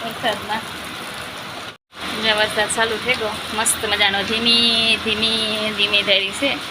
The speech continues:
પવન જરાય છે નહીં, પવન પડે ગયો તો તાર તો નહીં આવ્યો. કાલ રાતના છાંટા ઝીણા ઝીણા ચાલુ હતા, અટાણે ખાવકો ચાલુ થયો. એક રહેશે મસ્ત મજાનો ધીરો, ધીરો, ધીરો.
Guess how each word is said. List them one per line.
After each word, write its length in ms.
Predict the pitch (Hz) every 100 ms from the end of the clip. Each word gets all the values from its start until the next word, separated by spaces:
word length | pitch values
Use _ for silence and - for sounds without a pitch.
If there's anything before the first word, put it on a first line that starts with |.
| - - -
પવન 280 | - 208 214 208
જરાય 320 | 214 240 254 247
છે 140 | 247
નહીં, 160 | 220 202
પવન 220 | 214 208 202
પડે 180 | 240
ગયો 120 | 233 220
તો 120 | 214
તાર 160 | 202 202
તો 60 |
નહીં 280 | 196 226 262 226
આવ્યો. 260 | 196 220 262 - - - - - - - - - - -
કાલ 160 | 202 202
રાતના 320 | 220 226 214 214
છાંટા 260 | 214 214
ઝીણા 260 | 214 226 214
ઝીણા 260 | 214 208 208
ચાલુ 300 | 240 240 202
હતા, 220 | 196 214 - - - - - 208
અટાણે 280 | 240 214 202 -
ખાવકો 280 | 233 247 240 214
ચાલુ 200 | 220 190 190
થયો. 180 | 226 262 - - - - - - - - - 226
એક 120 | 208 220
રહેશે 240 | 220 220 214
મસ્ત 380 | 220 233 226 - 220
મજાનો 320 | 220 208 208 202
ધીરો, 240 | 226 226 226 220 220 202
ધીરો, 240 | 214 220 220 214 208 208
ધીરો. 240 | 220 220